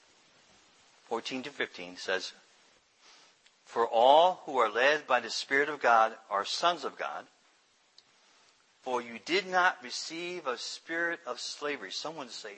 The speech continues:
amen. "And that returns you to fear," that returns you to the, your origin story, the thing that you're afraid of.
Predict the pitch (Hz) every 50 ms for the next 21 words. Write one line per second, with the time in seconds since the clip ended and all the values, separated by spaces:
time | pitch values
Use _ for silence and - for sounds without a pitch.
0 | - - - 139 131 - - 117 117 - - - _ _ _ _ _ - - -
1 | - - - - - - - - - - - - - - _ - 131 131 135 135
2 | 135 - - 143 139 135 - 135 131 131 123 - - - 202 208 214 214 202 190
3 | - 151 160 170 170 170 - - 143 127 - - - 208 208 180 123 113 120 117
4 | 123 127 127 - - 202 208 214 208 190 - 185 170 - - 170 147 143 143 147
5 | 147 156 156 147 156 165 175 202 202 185 165 170 147 135 - - - 147 113 101
6 | 95 92 - _ _ _ _ _ _ _ _ _ _ _ _ _ _ _ _ _
7 | _ _ _ _ _ _ _ _ _ _ _ _ _ _ _ 131 - - 180 165
8 | 170 160 - 175 160 147 135 - - 170 175 175 170 143 - -